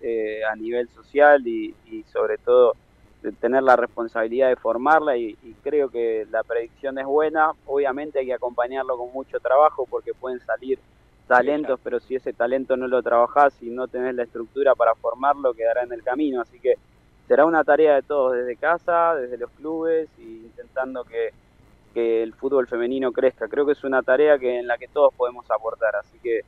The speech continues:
Speaker 1: desde ya, no sé, llevando quizás vos una sobrina a jugar a cualquier club, nosotros formándola y después brindándoles las oportunidades para que puedan desarrollarse,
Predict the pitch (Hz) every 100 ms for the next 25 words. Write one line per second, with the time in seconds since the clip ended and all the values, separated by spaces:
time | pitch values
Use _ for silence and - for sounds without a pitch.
0 | _ _ _ _ 113 120 117 - 147 139
1 | 127 - - 120 123 143 117 - 110 127
2 | 131 120 - 127 127 - 127 120 123 127
3 | 156 147 127 120 139 165 165 147 110 107
4 | - 117 - 127 - 165 170 147 123 143
5 | 135 131 117 131 131 131 156 160 147 123
6 | - 131 123 _ _ _ 127 131 135 123
7 | 131 131 123 120 123 123 131 135 - 113
8 | 110 113 123 120 113 110 110 117 117 -
9 | 151 160 - 143